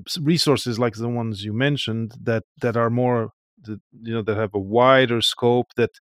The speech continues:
allow people to consider careers in the public domain, careers, uh, you know, in public service or, you know, or in the private, even still while they're in academia, it's gonna be, uh,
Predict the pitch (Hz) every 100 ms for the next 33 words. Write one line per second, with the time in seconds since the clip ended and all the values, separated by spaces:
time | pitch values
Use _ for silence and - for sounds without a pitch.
0 | _ - - 117 123 - 123 123 117 -
1 | 131 113 - 117 117 - 107 117 123 123
2 | 113 - - _ _ - 101 95 - 120
3 | 113 - 117 113 117 117 110 - 110 120
4 | 117 107 - 113 107 101 101 _ _ _
5 | _ _ _ - 123 120 110 113 110 -
6 | 120 117 123 110 117 113 113 110 110 110
7 | 110 107 - 127 120 110 - - - _
8 | 180 175 160 139 120 - 160 156 135 120
9 | 139 143 131 131 123 117 110 127 147 120
10 | 120 127 _ _ _ 131 123 135 127 113
11 | 120 120 123 113 107 98 101